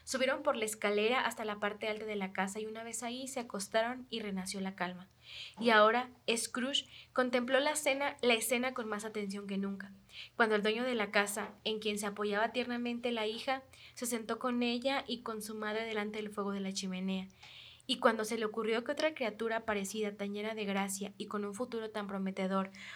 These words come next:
podría haberlo llamado padre y haber convertido en primavera el triste invierno de su vida, sintió que las lágrimas le dificultaban la visión. "Vele", dijo el marido,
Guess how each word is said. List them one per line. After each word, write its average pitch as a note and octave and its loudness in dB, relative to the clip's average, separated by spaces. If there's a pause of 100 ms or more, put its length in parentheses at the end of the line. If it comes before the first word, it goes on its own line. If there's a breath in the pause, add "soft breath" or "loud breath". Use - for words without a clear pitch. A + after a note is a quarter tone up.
(120 loud breath)
podría G#3+ 6
haberlo A3+ 4
llamado G3+ 4
padre G3+ 4
y G#3 0
haber G3+ 0
convertido G#3 -2 (480 loud breath)
en A3+ -2
primavera G3+ 2
el G#3 -2
triste G#3+ -4
invierno A3+ -4
de A3 -6
su G#3+ -6
vida, A3 -2 (360 loud breath)
sintió A#3 2
que C#4 2
las A#3+ 2
lágrimas B3 2
le A3+ 0
dificultaban G#3 0
la F#3 0
visión. F#3 -6 (720)
"Vele", F#3+ 4 (640)
dijo A#3 6
el A3 6
marido, G3+ 6